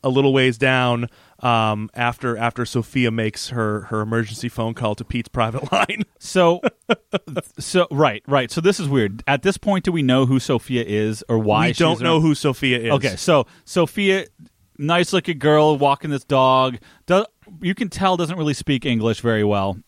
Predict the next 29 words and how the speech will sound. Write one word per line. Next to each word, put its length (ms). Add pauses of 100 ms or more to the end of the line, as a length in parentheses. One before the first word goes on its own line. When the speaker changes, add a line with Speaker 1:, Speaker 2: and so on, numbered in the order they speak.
(140)
Speaker 1:
Right. 320 (340)
Speaker 2:
Um, 380 (580)
yeah, 280
the 100
first 440
thing 140
she 160
does 260
is 140
run 380
to 200
a 40
payphone 880 (360)
and 160
calls 480
Pete 300
Thornton 600 (280)
on 180
the 100
red 320
phone. 420 (280)
Speaker 1:
And 100
identifies 560
herself 400
at, 140
to 100
Pete 260
as 180
Dolphin. 580